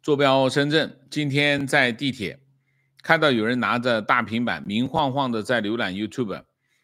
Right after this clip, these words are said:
好几个视频标题写着习近平如何如何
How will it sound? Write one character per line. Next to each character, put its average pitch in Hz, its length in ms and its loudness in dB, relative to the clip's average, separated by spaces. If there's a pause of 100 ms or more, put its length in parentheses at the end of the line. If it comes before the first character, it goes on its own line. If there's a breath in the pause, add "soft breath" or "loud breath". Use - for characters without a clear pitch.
好 151 200 2
几 123 180 -4
个 127 140 -2
视 151 200 -6
频 120 300 -2
标 131 180 2
题 117 160 -6
写 104 200 -4
着 101 100 -6
习 127 200 -10
近 127 200 -2
平 117 140 -2
如 110 180 -2
何 113 100 -2
如 107 200 -4
何 92 340 -8